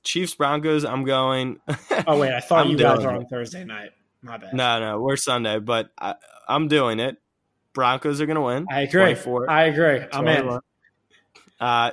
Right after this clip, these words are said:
Speaker 1: Elite Joe Flacco should be four and two. I said it before. I'll say it again. Joe, Joe, Joe. Sunday night, I'm going.
Speaker 2: Eagles
Speaker 1: Well,
Speaker 2: in
Speaker 1: let's
Speaker 2: Dallas,
Speaker 1: go.
Speaker 2: baby.
Speaker 1: Let's go, Baltimore, Seattle. I'm gonna do it.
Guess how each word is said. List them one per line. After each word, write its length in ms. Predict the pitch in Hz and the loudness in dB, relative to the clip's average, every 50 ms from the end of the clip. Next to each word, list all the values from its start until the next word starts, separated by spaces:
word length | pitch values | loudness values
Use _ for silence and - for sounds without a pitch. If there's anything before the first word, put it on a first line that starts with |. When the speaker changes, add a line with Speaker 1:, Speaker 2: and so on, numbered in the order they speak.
| - | -2
Speaker 1:
Elite 280 | 135 139 139 147 160 151 | -2 0 2 2 2 2
Joe 180 | - 175 165 156 | 2 2 2 2
Flacco 360 | - 156 143 147 143 151 139 | 2 2 2 2 2 0 0
should 140 | - - 143 | 0 -2 -4
be 100 | 131 131 120 | -2 -4 -6
four 200 | - 127 127 120 | -4 -2 -2 -2
and 80 | 117 113 | -2 -2
two. 220 | - 160 151 147 | -2 0 2 2
I 60 | 139 | 0
said 220 | 120 - - 120 113 | 0 -2 -4 -6 -4
it 20 | |
before. 260 | 107 107 - - 135 127 | -6 -8 -6 -4 -2 -2
I'll 80 | 117 113 | -2 -2
say 160 | - 123 113 | -2 -4 -4
it 60 | 113 120 | -2 -2
again. 340 | 113 120 117 113 117 117 | -2 -2 -2 -2 -4 -4
Joe, 200 | 110 117 110 107 107 | -4 -2 -2 -2 -2
Joe, 200 | 107 110 104 104 | -4 -4 -4 -4
Joe. 380 | 98 123 135 147 160 165 175 _ _ _ _ - - - | -4 -2 -2 0 0 -2 -4 _ _ _ _ -20 -20 -16
Sunday 420 | - - - 151 151 151 156 156 | -6 -2 2 2 4 4 4 4
night, 380 | 151 151 147 147 147 147 151 - _ _ _ _ _ | 4 2 2 2 2 2 0 -2 _ _ _ _ _
I'm 320 | - 110 120 123 123 123 | -4 -2 -2 -2 -2 -4
going. 440 | 113 127 127 127 123 123 123 123 123 | -2 0 2 2 4 4 4 4 4
Speaker 2:
Eagles 180 | - 170 - 156 | 2 2 2 2
Speaker 1:
Well, 80 | 165 160 - | 2 2 2
Speaker 2:
in 40 | - | 4
Speaker 1:
let's 100 | - 143 | 4 4
Speaker 2:
Dallas, 280 | 139 131 123 127 127 127 | 4 2 2 2 0 0
Speaker 1:
go. 60 | - | -2
Speaker 2:
baby. 360 | 120 110 110 107 107 107 104 - _ _ _ _ _ _ _ _ _ - | -6 -10 -8 -8 -10 -12 -14 -18 _ _ _ _ _ _ _ _ _ -8
Speaker 1:
Let's 180 | 139 135 131 - | -6 -6 -4 -2
go, 200 | - 160 160 156 | 2 2 2 2
Baltimore, 440 | 143 147 147 147 147 147 147 143 139 | 4 2 2 2 2 2 0 -2 -2
Seattle. 400 | - - 135 131 127 127 127 131 | -2 -2 -2 0 0 0 0 0
I'm 80 | 143 | 0
gonna 220 | 156 208 220 240 196 | 2 2 2 2 2
do 320 | 143 127 160 165 175 196 | 2 2 4 4 6 6
it. 140 | 220 226 - | 4 2 0